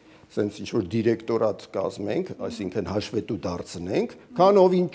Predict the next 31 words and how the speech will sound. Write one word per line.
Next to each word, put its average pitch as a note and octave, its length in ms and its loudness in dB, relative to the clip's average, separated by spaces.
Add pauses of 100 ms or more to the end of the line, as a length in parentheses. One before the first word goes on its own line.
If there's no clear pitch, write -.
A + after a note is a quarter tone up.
ուզի D3+ 360 0
անի, C3 340 2
անունը D3 400 2
դնի, C3+ 280 -4
որ B2 220 -2
ինքը B2 220 -2
ըստ A2+ 240 0
օրենքի A2+ 460 -2 (320)
անկախ A2 480 0
է, G#2+ 100 2
ենթարկվում G#2+ 540 -4
է - 20 -4
միայն G2+ 340 -4
օրենքի, D3+ 420 -2
բայց D#3+ 300 4
արդյունքում D#3+ 640 0
խայտառակ C3 640 2
վճիռներ, F#3+ 600 0 (500)
մինչև C#3+ 400 0
հասնում B2+ 320 4
է A#2 60 2
վճռաբեկ, B2+ 760 6 (480)
արդեն C#3 380 0 (400)
խայտառակ G#2+ 500 0
է C2+ 100 -8
լինում։ - 300 -14
Բացի D3+ 400 2
դա, G#3 180 0 (460)
<clears throat> - 440 -10
ինչու՞ G#3+ 220 -6
չէ, - 200 -4